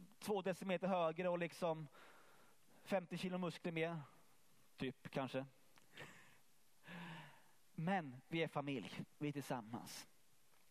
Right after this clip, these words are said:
Och det är viktigt att göra livet tillsammans med familj. Familj är församling. Församling är kyrka. Och vi behöver varandra. Amen. Yes.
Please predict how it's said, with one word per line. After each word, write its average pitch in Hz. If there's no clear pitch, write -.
Och 135
det 143
är 143
viktigt 151
att -
göra 131
livet 131
tillsammans 123
med 120
familj. 117
Familj 170
är 160
församling. 117
Församling 160
är 147
kyrka. 135
Och -
vi 143
behöver 127
varandra. 110
Amen. 143
Yes. -